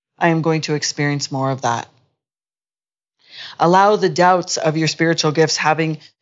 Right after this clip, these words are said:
the ability to come into your life in a more prevalent way as a human. Allow the doubt to dissipate, to make more space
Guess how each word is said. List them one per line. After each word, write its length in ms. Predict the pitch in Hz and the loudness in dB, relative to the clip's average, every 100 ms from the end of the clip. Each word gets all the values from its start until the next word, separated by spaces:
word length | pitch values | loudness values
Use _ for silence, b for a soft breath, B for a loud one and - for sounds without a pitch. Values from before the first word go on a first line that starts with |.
| _ | _
the 260 | - 160 165 | -4 0 0
ability 420 | 147 165 165 175 | 2 4 6 4
to 80 | 160 | 2
come 220 | 165 165 | 0 2
into 220 | 175 170 | 2 2
your 120 | 170 156 | 2 2
life 200 | 160 156 | 2 0
in 60 | |
a 60 | 151 | -4
more 120 | 147 | -4
prevalent 500 | 143 196 214 190 139 | -2 -4 -2 -6 -2
way 220 | 156 160 | 2 4
as 140 | 156 127 | 2 0
a 40 | |
human. 760 | 135 - 277 311 208 101 214 - _ _ _ b b - | -6 -4 0 0 -2 -2 -4 -6 _ _ _ b b 0
Allow 840 | 165 165 165 170 185 185 180 175 | 0 2 2 4 4 4 6 4
the 160 | 165 | 2
doubt 560 | 147 156 151 143 - - _ _ _ _ _ - | 0 2 4 2 -2 -14 _ _ _ _ _ -4
to 120 | 147 | -2
dissipate, 720 | 135 143 127 - - - - _ _ _ _ _ _ _ _ _ _ | 0 0 -2 -8 -10 -12 -14 _ _ _ _ _ _ _ _ _ _
to 100 | - | 0
make 200 | 156 147 | 2 2
more 160 | 151 156 | 0 0
space 760 | - - 131 117 - - - | 0 -2 -2 -2 -4 -4 -6